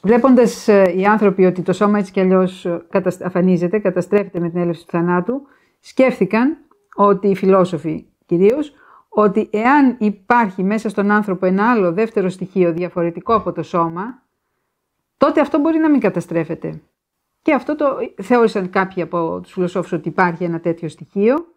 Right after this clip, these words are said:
Βεβαίως έπρεπε να είναι διαφορετικό από αυτό για να μην υφίσταται τη φθορά, την ίδια, ε, δηλαδή τύχη που έχει και το σώμα.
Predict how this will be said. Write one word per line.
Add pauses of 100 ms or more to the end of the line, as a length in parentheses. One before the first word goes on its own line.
Βεβαίως
έπρεπε
να
είναι
διαφορετικό
από
αυτό (200)
για
να
μην
υφίσταται (560)
τη
φθορά, (140)
την
ίδια,
ε,
δηλαδή
τύχη
που
έχει
και
το
σώμα.